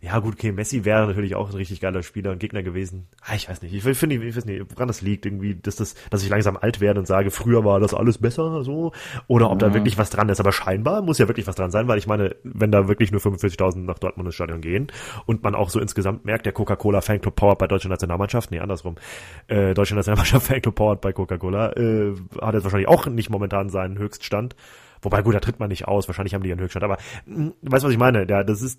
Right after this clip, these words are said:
Speaker 2: Ja, ja,
Speaker 1: sind nicht mehr alles
Speaker 2: klar.
Speaker 1: nicht mehr so präsent und das ist alles nicht mehr so.
Speaker 2: Ja, natürlich, ähm, das Thema Eventisierung haben wir ja schon angesprochen,
Speaker 1: Ja.
Speaker 2: als wir um die Übertragungsrechte, äh, diskutiert haben in der letzten Folge. Gern reinhören übrigens, äh,
Speaker 1: Ja,
Speaker 2: war, denke
Speaker 1: kann
Speaker 2: ich,
Speaker 1: ich
Speaker 2: ein ganz
Speaker 1: sehr empfehlen,
Speaker 2: spannendes,
Speaker 1: ja.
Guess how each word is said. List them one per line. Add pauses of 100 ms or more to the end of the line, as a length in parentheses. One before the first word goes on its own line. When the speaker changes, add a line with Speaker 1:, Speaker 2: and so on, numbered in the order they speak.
Speaker 2:
Ja,
ja,
Speaker 1:
sind
nicht
mehr
alles
Speaker 2:
klar.
Speaker 1:
nicht
mehr
so
präsent
und
das
ist
alles
nicht
mehr
so. (1200)
Speaker 2:
Ja,
natürlich,
ähm, (640)
das
Thema
Eventisierung
haben
wir
ja
schon
angesprochen,
Speaker 1:
Ja.
Speaker 2:
als
wir
um
die
Übertragungsrechte,
äh,
diskutiert
haben
in
der
letzten
Folge.
Gern
reinhören
übrigens,
äh, (220)
Speaker 1:
Ja,
Speaker 2:
war,
denke
Speaker 1:
kann
Speaker 2:
ich,
Speaker 1:
ich
Speaker 2:
ein
ganz
Speaker 1:
sehr
empfehlen,
Speaker 2:
spannendes,
Speaker 1:
ja.